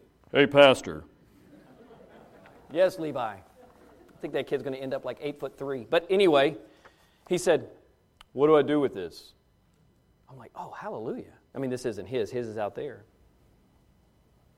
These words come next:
Last week, in the preaching, at the end, we probably ran out. We have more out there.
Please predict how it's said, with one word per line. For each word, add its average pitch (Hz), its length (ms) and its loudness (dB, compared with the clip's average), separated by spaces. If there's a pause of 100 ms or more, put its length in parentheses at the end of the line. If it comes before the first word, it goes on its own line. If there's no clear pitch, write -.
Last 208 280 4
week, 226 360 -4
in 165 160 -4
the 214 80 2
preaching, 202 580 -4
at 123 120 -12
the 196 180 -4
end, 190 280 -4 (880)
we 104 80 -18
probably 113 280 -4
ran 101 220 -10
out. 110 240 -12
We 139 100 -14
have 131 180 -16
more 120 220 -16
out - 240 -20
there. - 200 -20